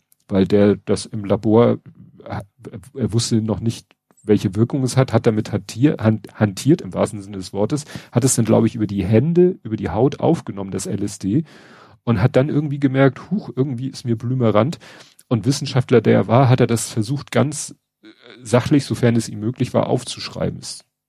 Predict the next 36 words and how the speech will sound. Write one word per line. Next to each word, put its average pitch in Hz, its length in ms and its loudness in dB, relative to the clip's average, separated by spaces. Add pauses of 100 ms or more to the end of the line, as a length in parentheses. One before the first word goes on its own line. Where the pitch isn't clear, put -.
(380)
eine 117 120 -2
sehr, 113 260 2 (320)
das - 160 -4
heißt, - 260 0
sehr, 113 440 4 (200)
sehr 120 200 4
bizarre 120 440 2
Geschichte, 117 420 -4
wie 104 140 -4
er 104 100 4
dann 107 180 0
wirklich 117 260 -2
seinen 107 320 0
L-S-D-Trip 113 840 0
versucht, 113 600 -2 (340)
in, 110 260 2
in 113 220 0
Worte 104 320 2
zu - 160 -14
fassen. - 340 -14 (1600)
So, 113 220 2 (160)
und 127 140 -8
jetzt, - 340 0
äh, 151 340 2
wird's, - 360 -4
äh, - 280 -2
spannend, 175 720 -2
weil 127 380 2
für 131 160 -8
die, 139 220 -6
die 151 100 -8
ihr 135 120 0
diesen 131 240 -6
Podcast 147 500 -2
nur 123 100 -4
hört, 131 260 4